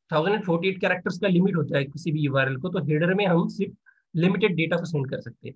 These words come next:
लेकिन पो-, पोस्ट में क्या होता है, in case of post request, large amount of data can be sent because data is sent in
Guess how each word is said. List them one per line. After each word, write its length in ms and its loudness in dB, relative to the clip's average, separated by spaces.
लेकिन 160 -4
पो-, 400 -4
पोस्ट 340 -6
में 140 4
क्या 100 2
होता 180 0
है, 120 -2
in 100 2
case 260 -2
of 120 2
post 240 -2
request, 420 -2
large 320 4
amount 320 2
of 140 -2
data 280 0
can 160 2
be 140 -6
sent 260 -2
because 300 -2
data 280 0
is 140 -4
sent 200 2
in 80 0